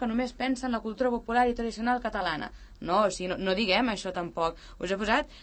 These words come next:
tres o quatre exemples d'altres coses que sobrepassen aquesta cosa de, de català, que potser a algú li, li genera alguna, alguna tensió o pensa que igual es queda una miqueta curta la, la festa major. Això és una de les primeres coses que volia dir.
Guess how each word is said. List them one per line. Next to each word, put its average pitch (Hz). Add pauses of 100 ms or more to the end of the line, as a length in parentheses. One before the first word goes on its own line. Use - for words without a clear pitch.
(120)
tres 190
o 208
quatre 196
exemples 202
d'altres 190
coses 240
que -
sobrepassen 185 (240)
aquesta 180
cosa 196
de, 180
de 160 (400)
català, 175
que 208
potser 180
a 190
algú 175
li, 175 (400)
li 190
genera 175
alguna, 170
alguna 175
tensió 226
o 175
pensa 170
que 180 (100)
igual 165
es 170
queda 175
una 175
miqueta 165
curta 170
la, 160
la 160
festa 160
major. 143
Això -
és 233
una 240
de 214
les 208
primeres 196
coses 185
que 202
volia 165
dir. 147